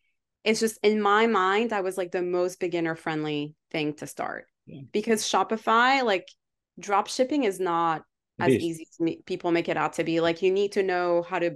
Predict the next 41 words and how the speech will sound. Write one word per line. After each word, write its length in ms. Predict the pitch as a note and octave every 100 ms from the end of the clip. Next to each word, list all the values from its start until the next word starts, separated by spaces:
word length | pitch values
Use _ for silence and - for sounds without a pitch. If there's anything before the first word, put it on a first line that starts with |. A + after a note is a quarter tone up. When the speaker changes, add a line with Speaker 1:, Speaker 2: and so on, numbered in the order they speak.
| -
Speaker 1:
media 320 | D#3+ E3+ G3+
buy. 440 | G#3 G3+ G3+ G3+ G3+ _ _ _
You 140 | G#3+
need 160 | G#3+ G#3+
to 100 | A3
know, 600 | G#3 F#3+ F#3 F#3 F#3 F3+
like, 280 | F#3 F3 E3+
make 160 | F#3+ F#3+
sure 180 | - F#3
that 140 | F3
your 120 | F3
page 240 | E3+ F#3+ E3+
are 140 | -
optimized 540 | E3+ F3+ G#3 G3+ G3+
for 120 | - G3
speed. 480 | - G#3 G3 F#3+
You 100 | F#3
need 180 | F#3 F#3+
to 100 | G3
know 320 | F#3 F3 E3+
how 160 | F3 F3
to, 100 | F3
like, 260 | E3+ E3 -
create 240 | F#3 E3+
a, 120 | E3 - _ _ _ _ _ _ _
I 80 | F#3+
mean, 200 | F#3 F3+
a 320 | F3 F3 E3+
good 240 | E3+ G#3 G#3+
landing 440 | G#3+ G#3+ G#3+ G#3
page. 600 | A#3 G3+ G#3 G3+ G3+ F3+
You 100 | G3+
need 200 | G3 F#3+
to 100 | G3+
know, 480 | F#3 F3 E3+ E3 - _ - -
um, 420 | E3+ D#3+ D#3 D#3 - _ _ _ _ _ -
S 220 | F#4+ -
M 120 | -
S 180 | F#4 -
marketing, 540 | G#3+ G#3+ A3 G#3 G#3 -
uh, 140 | F3+